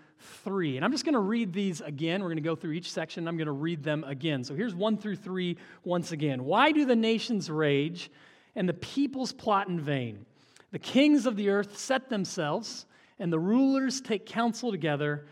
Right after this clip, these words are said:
against the Lord and against his anointed, saying, 'Let us burst their bonds apart and cast away their cords from us.'" So here in the first scene, we kinda meet our main characters for this psalm.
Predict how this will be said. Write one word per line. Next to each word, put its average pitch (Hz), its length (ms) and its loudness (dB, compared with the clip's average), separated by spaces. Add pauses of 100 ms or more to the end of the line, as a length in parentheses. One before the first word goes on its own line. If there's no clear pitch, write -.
(220)
against 185 520 2
the 240 80 6
Lord 160 520 4
and 156 160 -4
against 165 460 -2
his 190 160 -4
anointed, 131 680 -4 (240)
saying, 127 720 0 (400)
'Let 165 180 0
us 196 180 4
burst 175 560 -2
their 156 140 -2
bonds 151 400 -2
apart 120 460 -10 (240)
and 120 160 -12
cast - 400 -6
away 127 320 -4
their 120 180 -8
cords 113 720 -14 (480)
from 127 260 -10
us.'" 131 400 -8 (880)
So 202 120 0
here 285 160 6
in 285 100 8
the 240 60 4
first - 460 0
scene, 247 260 2
we 214 80 0
kinda 262 220 0
meet 226 300 6
our 190 200 8
main 214 680 6
characters 175 840 2
for 165 320 2
this 147 320 0
psalm. 139 400 0